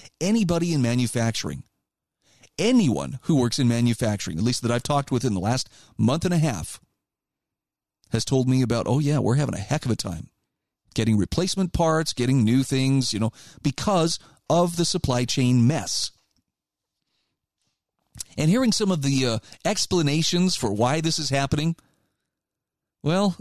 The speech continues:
it's equal parts entertaining as well as infuriating, 'cause there's a lot of spin going on that, "Oh, this is no big deal." I did find a really well thought out article here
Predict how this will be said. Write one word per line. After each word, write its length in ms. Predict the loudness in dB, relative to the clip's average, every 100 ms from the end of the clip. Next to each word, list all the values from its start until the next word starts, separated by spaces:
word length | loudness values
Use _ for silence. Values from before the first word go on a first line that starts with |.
| -4
it's 180 | -2 -2
equal 220 | -2 0
parts 260 | 0 0
entertaining 560 | 0 -2 0 0 2 2
as 140 | 0
well 160 | 0 0
as 100 | 0
infuriating, 580 | -2 0 0 0 -2 -4
'cause 140 | -4
there's 160 | -2 0
a 40 |
lot 180 | 0 0
of 60 | -2
spin 480 | -2 -2 0 2
going 300 | 2 2 2
on 220 | 2 2 2
that, 100 | 2
"Oh, 280 | 2 0
this 100 | 0
is 80 | -2
no 160 | -2 0
big 220 | 0 0
deal." 280 | -2 -2 -4 -14 -20 -18 -4
I 120 | -2
did 200 | 0 -2
find 280 | -2 2 2
a 80 | 2
really 360 | 2 2 2
well 280 | 2 2 0
thought 260 | 0 0 0
out 180 | -2 0
article 360 | -2 -2 -2
here 240 | 0 0